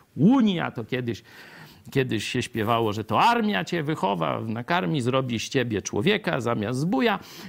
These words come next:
Nie? Teraz zamiast armii jest Unia. Uny dadzą, Uny zrobią i tak dalej. No to, to jest myślenie przeciętnego zjadacza chleba w Polsce.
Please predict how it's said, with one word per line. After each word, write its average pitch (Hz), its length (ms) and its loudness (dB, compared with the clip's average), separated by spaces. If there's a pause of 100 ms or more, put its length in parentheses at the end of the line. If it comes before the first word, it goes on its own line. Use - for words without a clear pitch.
Nie? 240 220 -2
Teraz 202 340 0
zamiast 123 540 0
armii 139 340 2
jest 101 240 0
Unia. 110 600 4
Uny 143 400 4
dadzą, 123 460 2
Uny 110 300 0
zrobią 92 480 -2
i 87 100 -8
tak 73 240 -8
dalej. - 260 -4
No 480 60 0
to, 453 140 2
to 302 160 0
jest 196 200 0 (200)
myślenie 143 540 2
przeciętnego 113 720 -2
zjadacza 92 580 -4 (260)
chleba 98 420 -4
w - 80 -12
Polsce. - 420 -6